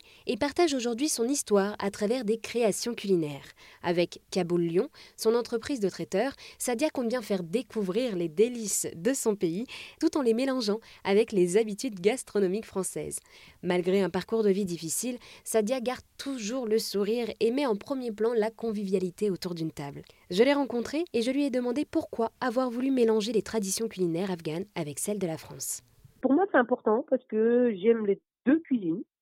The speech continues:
Speaker 2: J'interviens de partout, dans les écoles, à Marseille, à Paris. Euh, je fusionne ma cuisine avec plein de chefs. Et au fait, j'ai découvert que, euh, c'est tellement intéressant de, de mélanger les saveurs que je juste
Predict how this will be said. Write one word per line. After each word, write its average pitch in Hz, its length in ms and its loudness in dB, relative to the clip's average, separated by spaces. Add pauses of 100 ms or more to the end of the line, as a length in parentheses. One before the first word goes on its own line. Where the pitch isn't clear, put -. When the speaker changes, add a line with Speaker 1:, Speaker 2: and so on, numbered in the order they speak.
(120)
Speaker 2:
J'interviens 170 460 6
de 160 100 4
partout, 170 440 -4
dans 151 120 6
les 156 200 4
écoles, 165 460 6
à 143 80 6
Marseille, 160 500 2
à 156 40 4
Paris. 170 520 2
Euh, 147 120 6 (320)
je 190 100 2
fusionne 196 400 0
ma 185 140 4
cuisine 180 380 0
avec 160 200 2 (100)
plein 240 200 6
de 202 140 -4
chefs. 196 280 6 (140)
Et 180 100 8
au 165 80 6
fait, 247 240 4
j'ai 180 80 -6
découvert 165 480 2 (120)
que, 208 60 0
euh, 175 500 6 (180)
c'est - 100 -6 (160)
tellement 220 380 4
intéressant 196 680 2
de, 170 280 -2
de 165 100 0
mélanger 214 500 4
les 190 140 2
saveurs 196 480 4 (340)
que 202 120 2
je 185 240 -8
juste 226 340 -6